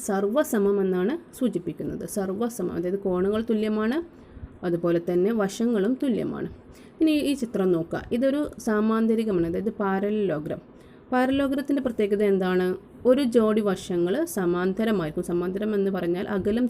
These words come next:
തുല്യമായിരിക്കും. ഈ ചിത്രത്തിൻ്റെ ഒരു വികർണം, അതിൽ ഡയഗണൽ വരച്ചപ്പോൾ എന്താ സംഭവിച്ചത്? ഇവിടെ രണ്ട് ത്രികോണങ്ങൾ രൂപപ്പെട്ടു.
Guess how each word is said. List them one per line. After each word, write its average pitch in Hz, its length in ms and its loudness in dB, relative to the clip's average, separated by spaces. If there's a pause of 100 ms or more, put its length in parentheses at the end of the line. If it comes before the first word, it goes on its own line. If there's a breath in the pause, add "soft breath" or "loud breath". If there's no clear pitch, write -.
തുല്യമായിരിക്കും. 180 760 0 (640 loud breath)
ഈ 277 40 4 (120)
ചിത്രത്തിൻ്റെ 226 640 2 (100)
ഒരു 220 140 6 (240)
വികർണം, 214 520 2 (560)
അതിൽ 196 160 2 (120)
ഡയഗണൽ 196 460 2 (100)
വരച്ചപ്പോൾ 170 580 0 (160)
എന്താ 190 260 0
സംഭവിച്ചത്? 170 520 0 (1040)
ഇവിടെ 247 240 4
രണ്ട് 247 240 4
ത്രികോണങ്ങൾ 220 640 6 (100)
രൂപപ്പെട്ടു. 196 540 4